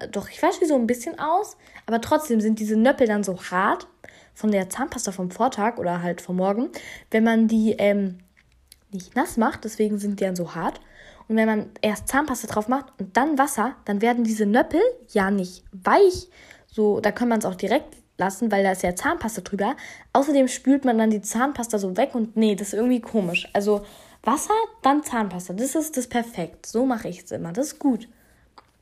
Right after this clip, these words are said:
So, so macht man das. Äh,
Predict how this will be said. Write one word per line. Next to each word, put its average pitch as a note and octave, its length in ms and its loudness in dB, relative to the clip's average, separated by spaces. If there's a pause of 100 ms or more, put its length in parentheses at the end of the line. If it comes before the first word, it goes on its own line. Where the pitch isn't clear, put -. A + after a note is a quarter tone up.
(580)
So, C#4 420 2
so C#4+ 160 2
macht A#3 280 0
man F3 140 -4
das. - 260 -8 (840)
Äh, B3+ 400 4